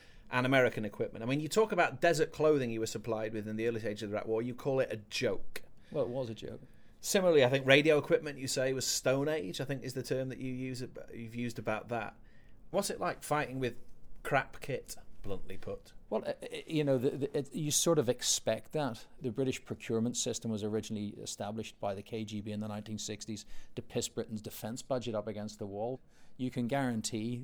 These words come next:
Speaker 2: that, um, you will go with the worst kit if it managed to get there at all. Uh, I can remember when the Minime light machine guns were delivered to us, um, the night before we were to cross the border, and one of my particularly expert company commanders complained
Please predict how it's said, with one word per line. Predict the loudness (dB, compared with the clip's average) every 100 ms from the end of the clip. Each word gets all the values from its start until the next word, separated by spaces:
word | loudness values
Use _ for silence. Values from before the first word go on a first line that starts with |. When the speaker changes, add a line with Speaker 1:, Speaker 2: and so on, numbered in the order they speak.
| -4
Speaker 2:
that, | -4 -4 -6 -6
um, | -4 -4 -4 -4 -8 -12 -4
you | 0 2
will | 2
go | 0 0 0
with | 0 -2 -2 -2
the | -4
worst | -4 -8 -10 -8
kit | -6 -6 -10 -16 -20 -20 -12
if | -10
it | -6
managed | -6 -4 -4
to | -4
get | -6 -6
there | -6 -4
at |
all. | -4 -2 -4 -6 -18 -20 -20 -10
Uh, | -2 -2
I | 0
can | 0 0
remember | 0 0
when | 0 0
the | 0
Minime | 0 0 0 0 0
light | -2 -4
machine | -6 -4 -2
guns | 0 -2 -2
were | -2
delivered | 0 0 0 -2 -4
to | -4
us, | -4 -6 -10 -20 -20 -20 -10
um, | -4 -2 0
the | 0
night | 0 -2 -6
before | -6 -2 0
we | 0
were |
to | -2
cross | -2 -2 -2
the | -4
border, | -4 0 0 -2 -6 -18 -20 -20 -20 -20 -20 -8
and | -6
one | -2
of | -2
my | -4
particularly | -6 -6 -6 -4 -4 -4
expert | -8 -6 -6 -6
company | -8 -8
commanders | -8 -8 -6 -8
complained | -8 -6 -4 -4